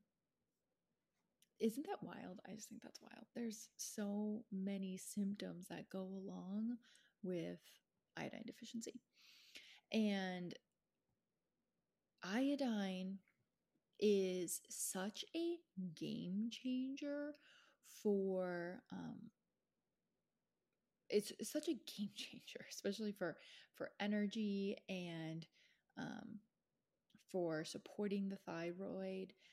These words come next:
But before you head into iodine, you know what some of the simple, simple, simple, simple, simple things that you could do that literally have nothing to do with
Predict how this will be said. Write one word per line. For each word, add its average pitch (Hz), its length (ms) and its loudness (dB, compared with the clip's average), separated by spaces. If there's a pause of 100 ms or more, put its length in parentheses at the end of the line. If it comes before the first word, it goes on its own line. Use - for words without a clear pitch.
(160)
But 180 440 2 (120)
before 220 560 4
you 247 200 2
head 190 400 0 (100)
into 185 800 0 (220)
iodine, 185 460 0 (320)
you 196 80 0
know 233 100 4
what 339 140 -2
some 381 120 -6
of 349 120 -8
the - 100 -20
simple, 294 760 2 (160)
simple, 175 560 -6 (120)
simple, 285 560 0
simple, 202 580 -2 (280)
simple 262 480 2
things - 540 -6 (420)
that 185 180 2
you 175 160 2
could 185 200 -2
do 175 380 2 (1300)
that 190 400 2
literally 196 640 4
have 180 240 -2
nothing 175 380 -2
to 196 120 0
do 180 560 2
with 185 380 0